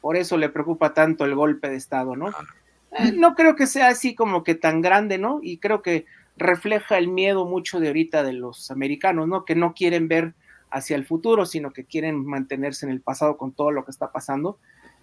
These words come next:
Speaker 1: Este, no sé, es la nación, una de las naciones más nuevas y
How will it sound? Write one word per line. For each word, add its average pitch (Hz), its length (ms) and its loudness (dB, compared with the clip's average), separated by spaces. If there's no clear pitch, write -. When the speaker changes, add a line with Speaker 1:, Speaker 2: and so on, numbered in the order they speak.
Speaker 1:
Este, 151 1000 2
no 175 180 -6
sé, 269 220 -4
es 208 340 0
la 220 120 6
nación, 202 500 0
una 214 160 2
de 196 60 4
las 170 100 2
naciones 165 360 -2
más 175 200 0
nuevas 196 460 -2
y 147 220 -10